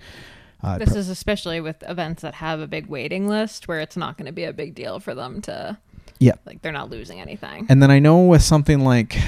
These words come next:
Speaker 1: Dirty Kanza is a gravel event that's two hundred miles, but they definitely have a one hundred mile, maybe a fifty, I'm not sure.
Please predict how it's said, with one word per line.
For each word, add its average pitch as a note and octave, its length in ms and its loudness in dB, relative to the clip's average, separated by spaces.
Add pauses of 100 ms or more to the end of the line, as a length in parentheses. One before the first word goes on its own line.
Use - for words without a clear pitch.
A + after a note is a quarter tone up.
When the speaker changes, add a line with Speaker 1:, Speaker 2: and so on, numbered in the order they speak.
(140)
Speaker 1:
Dirty B2 240 6
Kanza B2 920 6
is A2+ 100 4
a B2 40 -4
gravel A#2+ 360 6
event B2 200 4
that's F#2+ 140 -4
two D#3+ 120 8
hundred F3+ 180 12
miles, E3+ 300 8
but - 120 2
they A#2 80 6
definitely A#2 280 6
have A2 120 6
a G#2 60 4
one A#2 220 4
hundred A#2+ 220 6
mile, A#2+ 300 6
maybe C3 420 4
a A#2+ 60 4
fifty, D3+ 1040 2
I'm B2+ 100 6
not G#2+ 160 4
sure. D#3 320 8